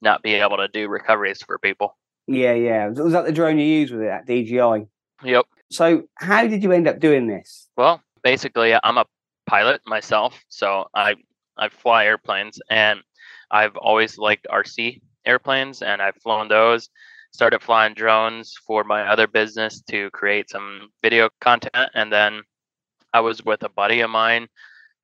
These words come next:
Speaker 1: one day, and he does roofing, and he was saying how he uses thermal drones to inspect roofs. And I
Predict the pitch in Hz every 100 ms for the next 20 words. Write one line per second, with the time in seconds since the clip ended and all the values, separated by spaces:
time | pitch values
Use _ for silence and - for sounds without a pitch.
0 | _ _ 113 113 113 110 107 110 107 113
1 | 110 107 104 104 131 127 110 110 113 104
2 | 104 107 101 98 - 107 104 101 104 101
3 | 101 104 101 101 101 - - 110 101 101
4 | 104 101 101 - - 101 98 - _ _
5 | - 98 - - 107 101 - - _ _
6 | 107 117 127 104 - - - 101 95